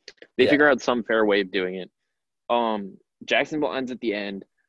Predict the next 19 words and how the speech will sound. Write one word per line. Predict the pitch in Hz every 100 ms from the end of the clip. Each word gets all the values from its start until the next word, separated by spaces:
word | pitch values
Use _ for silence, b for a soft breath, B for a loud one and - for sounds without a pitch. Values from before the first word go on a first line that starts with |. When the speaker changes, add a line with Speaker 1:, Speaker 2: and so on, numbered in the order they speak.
| _
Speaker 1:
I | 170
think | 240 226
Houston | 160 180 180 - 143
actually | 123 - 135
puts | - 127 -
together | 123 117 98
a |
few | - 120 131
wins, | 156 156 143
not | 117 113
a |
ton. | 101 - 95 107 - _ _ _ _ _ _
Um, | - 113 107 95 87 90 123 143 _ _ _ _ _ _ _
probably | - 131 147 123
still | - 127 110
end | 110 101
in | 95
third. | 101 107 120 135 _ _ _ _ -
Uh, | 117 120 113 104